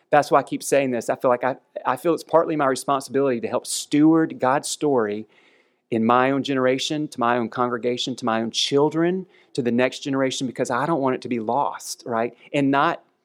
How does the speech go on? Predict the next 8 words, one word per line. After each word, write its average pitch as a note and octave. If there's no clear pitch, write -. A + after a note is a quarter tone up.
and B2+
what C3+
I C#3+
mean C#3+
is A#2+
the A2
whole C3+
story -